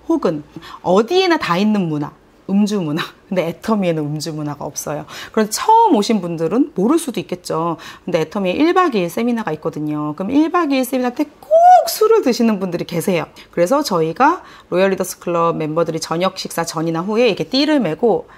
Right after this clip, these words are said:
"음주 문화 없습니다, 인생 시나리오 쓰세요." 막 이런 피켓 운동을 하고 하거든요. 그런데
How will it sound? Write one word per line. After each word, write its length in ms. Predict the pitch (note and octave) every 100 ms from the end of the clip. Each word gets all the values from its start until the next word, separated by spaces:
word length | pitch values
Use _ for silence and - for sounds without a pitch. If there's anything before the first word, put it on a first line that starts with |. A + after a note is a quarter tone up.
| - -
"음주 340 | A3+ B3+ D#4
문화 300 | C#4+ D4 C#4
없습니다, 680 | G3+ - C4+ C4+ C4+ C4 C4
인생 360 | - A3 C4+ D4
시나리오 400 | D4 C#4 B3+ B3
쓰세요." 420 | B3+ B3+ C4+ B3+
막 200 | G#3 -
이런 760 | F3+ F#3 F#3 F#3 F3+ F3+ F3+ F#3+
피켓 300 | - - C#4
운동을 320 | G3 E3+ E3+
하고 180 | F3 -
하거든요. 760 | G#3 B3 C4 F3 D#3+ D#3+ E3+ D#3+ D3+ - - - -
그런데 600 | F3+ F3 F3+ D#4 G4